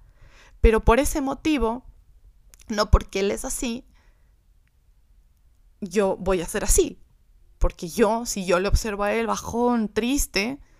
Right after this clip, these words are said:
pues yo me levanto como resorte para darle ánimo, le hago notar que estoy con él, le digo que es un crack, que nadie lo haría como él, que, que va a lograr sus sueños y que estoy ahí para él.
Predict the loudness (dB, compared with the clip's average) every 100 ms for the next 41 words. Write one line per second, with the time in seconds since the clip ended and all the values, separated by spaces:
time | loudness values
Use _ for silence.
0 | 0 4 4 4 4 4 2 0 -2 -2
1 | 0 0 6 8 8 8 4 4 2 2
2 | 2 2 8 8 8 2 2 2 -2 -20
3 | -14 0 4 4 4 0 -2 4 4 4
4 | 0 -2 -2 -4 -4 -6 -4 -4 -4 -2
5 | 0 0 0 -4 -4 -2 0 0 0 -2
6 | 0 2 2 4 6 6 6 4 0 0
7 | 0 0 -4 -10 -20 -20 -20 -16 -6 -4
8 | -4 -10 2 8 10 10 6 4 0 -6
9 | -4 -2 -2 -6 -8 -4 0 0 0 -2
10 | -4 -6 -4 -6 -6 -10 -14